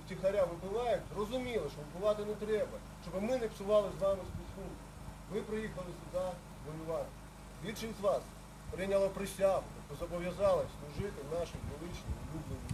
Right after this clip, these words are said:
Україні. То вже служить, я не вимагаю багато. Один місяць можна потерпіти і не пити на позиції. Якщо не вистачає на це волі, то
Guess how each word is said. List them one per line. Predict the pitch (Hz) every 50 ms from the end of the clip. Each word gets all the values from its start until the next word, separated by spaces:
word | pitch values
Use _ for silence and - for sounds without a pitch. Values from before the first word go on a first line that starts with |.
| - -
Україні. | - 151 - - - - - - - - - - - - - - -
То | 180 175
вже | - - 214 - - -
служить, | - 233 226 - 220 214 - - - -
я | - -
не | - -
вимагаю | - - 185 190 220 233 220 214
багато. | 226 220 214 214 202 170 - - - - - - - - - - - - -
Один | - - 226 233 233
місяць | 233 233 226 - - - - - - - - - - - - - - - -
можна | 208 233 226 196 - - - - -
потерпіти | - - 160 160 - - 220 247 - - - - -
і | 147
не | 160 160 -
пити | 208 226 - - - -
на | 160
позиції. | - - - - - - - - - - - - - - - - - - - - - - - - - - - - - - - - -
Якщо | 202 - - -
не | 240 - - - -
вистачає | - - - - - 214 214
на | - - -
це | - 190 185 -
волі, | 220 226 220 -
то | -